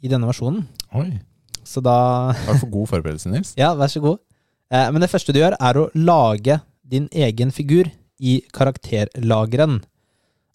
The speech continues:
Speaker 1: Allerede her kom første skuffelse, da man egentlig har svært få tilpasningsmuligheter. Jo, de er jo selvfølgelig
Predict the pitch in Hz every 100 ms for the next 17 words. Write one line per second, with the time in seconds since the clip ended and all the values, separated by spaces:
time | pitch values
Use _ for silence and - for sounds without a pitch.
0 | - 143 160 147 147 - 165 170 165 -
1 | _ _ _ _ _ - 131 131 135 -
2 | - - 131 - 107 - 110 - - 113
3 | 117 - - 120 143 127 117 110 - 123
4 | 131 127 - 110 107 117 120 - - 113
5 | 117 131 - 113 - 101 - 113 - 135
6 | 123 117 117 117 180 156 _ _ _ _
7 | _ _ _ 117 131 143 - _ _ _
8 | _ 135 123 120 175 - 117 117 139